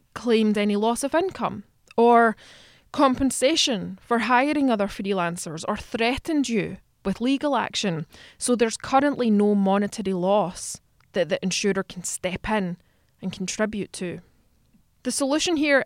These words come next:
is, of course, to contact your insurer as soon as you are aware of any circumstance which may give rise to a claim. A circumstance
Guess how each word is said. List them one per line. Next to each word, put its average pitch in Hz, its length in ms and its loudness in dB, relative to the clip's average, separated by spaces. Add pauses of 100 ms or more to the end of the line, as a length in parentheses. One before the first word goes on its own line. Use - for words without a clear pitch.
is, 220 280 2
of - 160 -12
course, 208 240 -4
to - 80 -12
contact 269 580 -2
your 220 100 -4
insurer 190 560 0
as 185 120 -6
soon 233 280 0
as 214 200 -2
you 202 200 -2
are 202 220 2
aware 185 320 0
of 175 240 -8
any 185 240 -2
circumstance 185 1120 -4
which - 180 -8
may 190 100 -4
give 180 220 -6
rise 175 240 -2
to - 140 -14
a 175 40 -12
claim. 226 600 2
A 196 80 -10
circumstance 185 920 -4